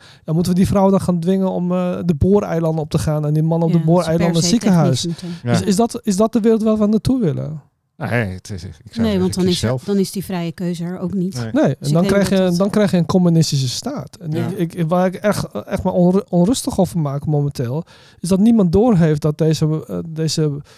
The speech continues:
Speaker 1: forcerende beweging in de westerse samenleving echt trekken vertoont van een extremistisch links,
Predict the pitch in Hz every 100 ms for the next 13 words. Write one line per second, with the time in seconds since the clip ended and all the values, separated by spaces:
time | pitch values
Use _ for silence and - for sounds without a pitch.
0 | _ - 165 - 226 220 180 147 170 208
1 | - 170 156 151 180 - 165 156 - 247
2 | 226 139 135 135 165 - - _ 175 -
3 | 220 262 226 - - 175 165 - 160 170
4 | 175 - - - 190 185 208 - 170 165
5 | 269 180 165 - -